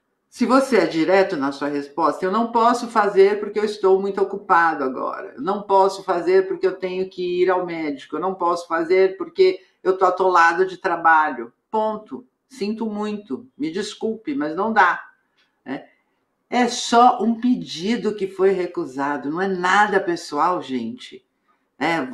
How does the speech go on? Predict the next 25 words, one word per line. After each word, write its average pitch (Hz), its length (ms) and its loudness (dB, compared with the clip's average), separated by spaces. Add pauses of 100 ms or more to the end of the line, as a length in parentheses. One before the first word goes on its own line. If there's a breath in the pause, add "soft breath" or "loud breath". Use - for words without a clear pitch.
a 156 80 4
sua 208 260 2
amizade 190 600 2
com 175 80 -4
a 156 60 -2
pessoa 160 420 0
continua 151 580 -6
a 127 40 -2
mesma. 143 540 -4
Agora, 175 460 2 (220 loud breath)
se - 100 -14
é 214 40 2
uma 208 120 0
pessoa 208 400 0
que - 100 -10
se 185 100 -2
aproveita 151 680 0
de 156 120 -4
você, 190 680 2 (340)
quando 190 460 6
você 156 340 -2
diz 143 280 -4
não 143 320 -2
pra 139 280 -2
ela, 135 420 -2